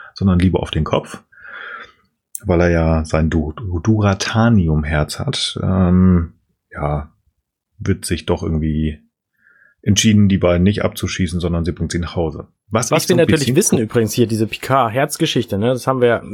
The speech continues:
Speaker 2: das ist ja in der Folge passiert, die wir besprochen haben.
Speaker 1: Und das stimmt, genau, da haben wir Tapestry uns
Speaker 2: Ja.
Speaker 1: angeguckt. Was ich so ein bisschen spannend finde,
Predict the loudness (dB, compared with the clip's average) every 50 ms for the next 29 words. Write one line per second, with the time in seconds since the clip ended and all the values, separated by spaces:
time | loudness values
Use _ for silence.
0 | -6 -4 -4 -6 -6 -12 -8 -10 -8 -8 -6 -2 0 0 2 2 0 0 2 0
1 | -2 0 -2 -4 -4 -4 -4 -4 -4 -6 -6 -8 -10 -12 -14 -12 -10 -10 -10 -10
2 | -12 -16 -20 -20 _ _ _ _ _ _ _ _ -20 -18 -18 -16 -4 -2 0 0
3 | 2 0 0 0 0 0 -2 -4 -4 0 2 2 4 4 4 4 4 4 2 2
4 | 0 -2 -4 -6 -6 -8 -8 -8 -6 -2 0 0 0 0 0 -2 -2 -4 -4 -4
5 | -2 -2 0 0 -2 -2 -4 -4 -2 0 2 2 2 0 0 0 -2 -2 0 -2
6 | -4 -2 -2 -2 -2 -2 -6 -10 -18 _ _ _ _ _ _ _ _ _ _ _
7 | _ -12 -2 0 0 2 2 0 0 0 0 -2 -4 -4 -6 -14 -16 -12 -10 -8
8 | -8 -8 -2 -2 0 0 2 2 2 2 2 2 0 0 -2 -2 -4 -2 -2 0
9 | -2 -2 0 0 2 2 2 0